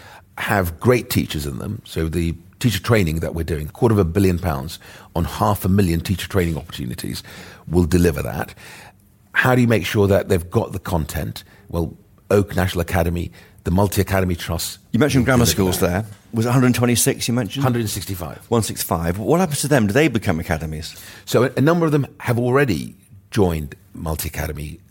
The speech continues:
Speaker 1: Trust and are doing really well. And I've spoken about wanting their, their ethos, their D N A to spread through the system. I've got three great grammar schools in my constituency,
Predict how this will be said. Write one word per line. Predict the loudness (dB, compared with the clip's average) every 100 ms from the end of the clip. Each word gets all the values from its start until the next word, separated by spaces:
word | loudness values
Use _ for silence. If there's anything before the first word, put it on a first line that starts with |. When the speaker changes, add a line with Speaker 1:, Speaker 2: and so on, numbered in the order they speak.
| -12
Speaker 1:
Trust | -2 -2 -2
and | -2
are | -2
doing | 0 0 0 -4 -20 _
really | -2 2 4 4
well. | 0 -6
And | -6
I've | -6 -8
spoken | -6 0 2 2
about | -2 -2
wanting | -2 0 2
their, | 2 2 -6 -20 -2
their | 0
ethos, | 2 2 0 -8 -4
their | 0 2
D | 4 4 6
N | 4
A | 0 -4 -10 -16 -20 -20 -12
to | -8
spread | -6 2 2 2
through | -4 0
the | 0
system. | 0 -6 -10 -14 -10 -2
I've | 0 2
got | -2 -2
three | -4 2 2
great | 4 0 0
grammar | -2 -2 -2
schools | -4 -4 -4
in | -6 -6
my | -4 -4
constituency, | -4 -6 -6 -6 -6 -6